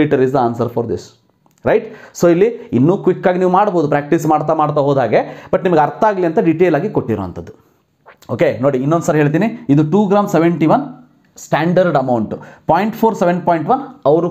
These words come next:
ಕೊಟ್ಟಿರೋದು. So that point two required, point four is given, so that this hydrogen become excess reagent, seven point one is limiting reagent. Because of that, remember, seventy-one gives fif-, forty-five point four liter and,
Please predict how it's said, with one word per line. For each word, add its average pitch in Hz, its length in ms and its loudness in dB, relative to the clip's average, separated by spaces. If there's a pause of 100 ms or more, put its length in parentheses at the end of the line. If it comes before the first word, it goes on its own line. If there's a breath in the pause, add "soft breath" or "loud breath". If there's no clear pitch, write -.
ಕೊಟ್ಟಿರೋದು. 117 440 0 (280 loud breath)
So 202 160 2
that 143 140 0 (340 loud breath)
point 208 320 2 (180)
two 254 120 2 (120)
required, 180 560 2 (280)
point 160 360 0
four 160 280 0
is 143 180 2
given, 147 420 0 (100)
so 202 240 0
that 160 500 -2
this 233 240 0
hydrogen 175 500 2
become 147 240 2
excess 190 400 0
reagent, 190 580 0
seven 185 320 2
point 185 240 0
one 151 220 0
is 135 120 2
limiting 160 380 2
reagent. 190 440 2 (220 loud breath)
Because 202 320 2
of 180 160 0
that, 147 200 2
remember, 131 600 0
seventy-one 185 640 2
gives 139 240 0
fif-, - 260 -4
forty-five 202 500 0
point 208 160 0
four 208 240 0
liter 220 420 0 (260 loud breath)
and, 143 340 0